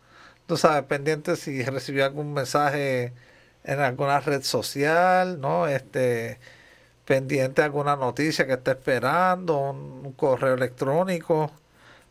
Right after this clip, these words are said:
¿no? Y, este, pues, tam-, su-, eso, somos, estamos idolatrando este aparatito.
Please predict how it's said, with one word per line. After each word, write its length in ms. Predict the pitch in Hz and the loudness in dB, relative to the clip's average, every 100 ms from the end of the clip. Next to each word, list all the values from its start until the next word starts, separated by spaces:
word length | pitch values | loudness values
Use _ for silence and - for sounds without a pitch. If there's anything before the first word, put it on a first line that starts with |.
| - | 0
¿no? 260 | 160 208 | 2 4
Y, 380 | 190 160 151 147 | 2 2 2 2
este, 560 | 139 131 - 143 135 135 | 2 0 0 0 0 0
pues, 240 | 175 196 | 0 2
tam-, 200 | 180 165 - - - - - - - | 2 0 -4 -20 -20 -20 -20 -20 -6
su-, 220 | - 170 - 202 | 0 0 0 4
eso, 560 | 190 269 262 226 214 - - - - | 6 6 4 4 2 -6 -18 -20 -16
somos, 520 | - 196 214 262 269 - | 2 2 6 4 2 -2
estamos 380 | - 190 233 | 2 4 6
idolatrando 640 | 247 240 240 240 262 269 190 | 6 6 6 6 4 4 4
este 220 | 180 180 | 4 4
aparatito. 760 | 214 208 185 156 135 110 113 | 2 2 2 2 -2 -6 -8